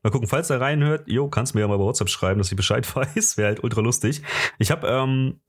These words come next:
wir haben Yu-Gi-Oh! Gespielt so und da haben wir unsere Karten gesetzt, unsere besten, das war mein, damals mein weißer Drache mit eiskaltem Blick. Und bei ihm war es der schwarze Tod-, nee, der rotäugige To-, Schwarzaugendrache? Schwarze Rotaugendrache. Wow.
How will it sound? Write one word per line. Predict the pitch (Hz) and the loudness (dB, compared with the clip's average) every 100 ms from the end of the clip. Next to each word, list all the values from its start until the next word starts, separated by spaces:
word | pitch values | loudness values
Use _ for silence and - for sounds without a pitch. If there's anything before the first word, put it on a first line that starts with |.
| _ - | _ -2
wir | 120 | 0
haben | |
Yu-Gi-Oh! | 123 104 101 151 | 2 2 0 0
Gespielt | 175 175 196 190 | 0 0 0 0
so | 165 190 | 0 -2
und | - 113 117 120 120 113 110 | -2 0 2 2 0 -2 -2
da | 104 117 | 0 2
haben | 110 110 | 0 0
wir | 110 | 2
unsere | 104 104 | 2 0
Karten | 95 - 123 160 | 0 -2 -2 0
gesetzt, | 147 143 185 | 0 0 0
unsere | 110 98 | 0 0
besten, | 101 117 - 147 | 2 0 0 2
das | 104 95 | 0 0
war | 95 | 0
mein, | 92 98 | 2 2
damals | 104 101 - | 0 0 2
mein | 98 104 110 104 | 2 2 0 0
weißer | 104 107 101 101 98 95 | 0 0 0 0 0 -2
Drache | 98 110 - 110 101 | -2 -2 0 0 2
mit | 95 | 0
eiskaltem | - 107 - 101 104 | 0 0 0 0 0
Blick. | 101 127 147 - - _ _ _ _ - | 2 0 -2 -14 -18 _ _ _ _ -4
Und | 101 | -2
bei | 101 | 0
ihm | 113 | 2
war | 107 | 0
es | - | 0
der | 101 98 92 - - | 0 2 0 -4 -6
schwarze | - - 107 - 98 | -2 0 0 0 -2
Tod-, | 120 120 | -2 -2
nee, | 104 92 | 0 0
der | 92 | 2
rotäugige | 104 123 107 107 101 | 0 -2 0 0 0
To-, | - 120 - | -2 -2 -4
Schwarzaugendrache? | - 107 - - 127 131 127 131 160 175 175 _ _ _ _ _ - | -2 -2 0 0 0 0 -2 -2 0 0 -2 _ _ _ _ _ -8
Schwarze | 180 175 147 | -2 0 0
Rotaugendrache. | 196 90 127 107 95 90 - - - - - | 0 0 0 0 0 -2 -6 -16 -18 -16 -4
Wow. | 98 131 85 | 0 0 -2